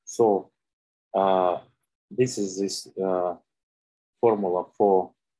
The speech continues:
epsilon variant, uh, calculated by P. It has n vertices and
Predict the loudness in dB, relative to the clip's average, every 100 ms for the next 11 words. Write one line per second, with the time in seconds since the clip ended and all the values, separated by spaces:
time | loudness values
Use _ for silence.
0 | _ _ _ -8 -8 -6 -8 -4 -2 -2
1 | -4 -8 -10 -8 -10 -2 -2 0 -4 -4
2 | 0 0 -2 -8 _ _ _ _ _ _
3 | _ _ _ -4 -2 -2 -6 _ _ _
4 | _ _ _ _ _ _ _ _ -20 _
5 | -2 -2 -4 -4 0 0 -2 -6 -10 -10
6 | -6 -4 -4